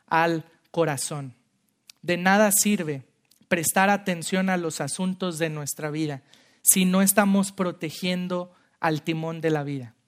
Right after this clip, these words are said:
si no lo estamos guardando en una conciencia limpia y pura delante de Dios.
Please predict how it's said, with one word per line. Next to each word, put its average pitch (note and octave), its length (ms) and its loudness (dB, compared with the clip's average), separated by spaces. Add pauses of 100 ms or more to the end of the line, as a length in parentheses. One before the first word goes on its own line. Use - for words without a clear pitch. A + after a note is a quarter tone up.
(500)
si F3+ 200 -2
no F3+ 100 0
lo F#3+ 80 0
estamos F3+ 460 -2
guardando D#3+ 760 -2 (260)
en D#3+ 140 -4
una E3+ 240 -6
conciencia D#3+ 800 -4 (220)
limpia F3 720 -2 (320)
y F3+ 120 -4
pura F3+ 520 -4 (240)
delante E3 640 0
de D3 160 -4
Dios. C#3+ 500 -12